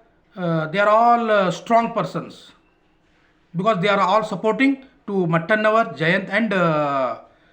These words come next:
ಇವ್ರಿಗೆ, ಇವ್ರಿಗೆಲ್ಲ ಅವರು ಸಪೋರ್ಟ್ ಮಾಡ್ತಾ ಇದ್ದಾರೆ. So ಅದಕ್ಕಾಗಿ ಹೇಗಾದ್ರೂ ಮಾಡಿ, ಆ, ಈ ಸೌಜನ್ಯ ಪ್ರಕರಣ ಆಗಿರ್ಬೋದು, ಆ, ಆನೆ ಮಾವುತನ ಕೇಸ್ ಆಗಿರ್ಬೋದು, ನ್ಯಾಯ ಸಿಕ್ಕರೆ ಜಯಂತ್, ಮಟ್ಟಣ್ಣವರ್, ತಿಮ್ಮರೊಡ್ಡಿ ಮತ್ತು ಈ ಯೂಟ್ಯೂಬರ್ಸ್‌ದಿಂದನೇ ಸಿಗಬೇಕು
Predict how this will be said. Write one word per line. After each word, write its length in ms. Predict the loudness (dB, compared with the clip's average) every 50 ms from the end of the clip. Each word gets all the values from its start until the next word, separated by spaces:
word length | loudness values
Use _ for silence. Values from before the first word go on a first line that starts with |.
| _ _ -12 -6
ಇವ್ರಿಗೆ, 240 | -4 -4 -4 -4 -4
ಇವ್ರಿಗೆಲ್ಲ 360 | -6 -6 -6 -4 -2 0 2
ಅವರು 320 | 2 2 2 0 -2 -4
ಸಪೋರ್ಟ್ 380 | -6 -6 -8 -6 -4 -4 -2 -2
ಮಾಡ್ತಾ 260 | -2 -4 -4 -6 -10
ಇದ್ದಾರೆ. 560 | -10 -8 -6 -8 -8 -8 -12 -20 -20 _ _ _ -6
So 60 | -2
ಅದಕ್ಕಾಗಿ 480 | -2 -2 -2 -2 -2 -2 -2 -2 -2 -4 -6 -8 -14 -20 _ _
ಹೇಗಾದ್ರೂ 440 | -4 -2 0 2 2 2 2 2 0
ಮಾಡಿ, 500 | 0 0 0 0 0 -2 -4 -6 -8 -16 -20 _ _ _ _ -10 -8
ಆ, 40 | -6 -4 -4 -2 -2 -2 -2 -2 -2 -4 -4 -6 -12 -20 _ _ _ _ -18
ಈ 160 | -14 -12 -12
ಸೌಜನ್ಯ 420 | -10 -6 -4 -4 -2 0 0 0
ಪ್ರಕರಣ 340 | 0 -2 -4 -4 -4 -4 -4
ಆಗಿರ್ಬೋದು, 680 | -2 -2 -2 -2 -2 -2 -2 -2 -2 -2 -4 -6 -8 -12 -20 -20 _ -10
ಆ, 60 | -8
ಆನೆ 400 | -6 -6 -6 -2 -2 0 0 2
ಮಾವುತನ 340 | 2 0 0 -2 -2 -4 -6
ಕೇಸ್ 280 | -6 -4 -6 -6 -4 -4
ಆಗಿರ್ಬೋದು, 540 | -2 -2 -2 -2 -2 -2 -2 -2 -2 -2 -6 -14 -14 -6 -2
ನ್ಯಾಯ 340 | 0 0 0 0 0 0 -2
ಸಿಕ್ಕರೆ 680 | -2 -4 -12 -10 -4 0 0 2 0 0 -4 -10 -18 -20 -18
ಜಯಂತ್, 640 | -10 -6 -4 0 2 2 2 2 0 -4 -12 -20 _ _ _ _ _ _ -2
ಮಟ್ಟಣ್ಣವರ್, 580 | -2 -2 0 0 0 2 2 2 2 2 0 0 -6 -16 -20 -16 _ 2
ತಿಮ್ಮರೊಡ್ಡಿ 640 | 4 4 6 6 4 4 2 0 -2 -4 -6 -12 -12 -10
ಮತ್ತು 160 | -6 -2 0
ಈ 200 | 0 0 0 0
ಯೂಟ್ಯೂಬರ್ಸ್‌ದಿಂದನೇ 680 | 0 0 2 2 2 2 0 -2 -2 -4 -4 -4 -4 -4
ಸಿಗಬೇಕು 560 | -4 -2 -2 0 0 0 -2 -4 -12 -20